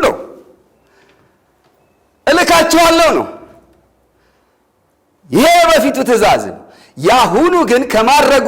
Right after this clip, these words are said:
በፊት ጥቂት፣ እ፣ ቀደም ብሎ የሰጣቸው ትእዛዝ ግን «ከኢየሩሳሌም አትውጡ»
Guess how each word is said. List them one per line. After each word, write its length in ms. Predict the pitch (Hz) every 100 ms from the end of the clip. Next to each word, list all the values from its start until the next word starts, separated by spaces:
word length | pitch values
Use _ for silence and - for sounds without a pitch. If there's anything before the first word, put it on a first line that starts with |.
| 254
በፊት 320 | 226 214 208 -
ጥቂት፣ 300 | 214 302 - - - -
እ፣ 120 | - 123 123 104 95 - -
ቀደም 340 | - 208 294 269
ብሎ 200 | 269 247 160
የሰጣቸው 640 | 135 175 277 277 208 - 233
ትእዛዝ 380 | 208 202 196 147
ግን 260 | 156 269 349 - - - _ _ _ _ _ _ _ _ _ _ _
«ከኢየሩሳሌም 720 | - 180 185 190 190 185 220 170
አትውጡ» 420 | 156 - 156